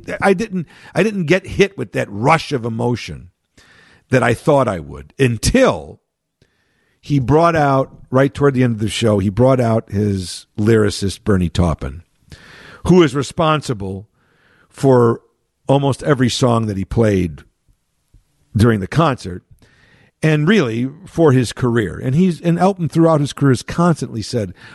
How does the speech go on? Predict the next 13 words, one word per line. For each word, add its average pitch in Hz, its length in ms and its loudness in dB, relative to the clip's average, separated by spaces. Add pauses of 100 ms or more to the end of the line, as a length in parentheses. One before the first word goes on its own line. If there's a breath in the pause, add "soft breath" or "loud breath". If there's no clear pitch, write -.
(100)
"Without 127 340 2
Bernie 127 240 0
Taupin, 117 400 -4
there 104 120 -6
would 98 120 -4
have 92 140 -4
been 101 160 2
no 95 160 2
Elton 87 260 -4
John." 76 420 -4 (580 loud breath)
When 120 120 4
Elton 131 380 -2
was 113 500 -4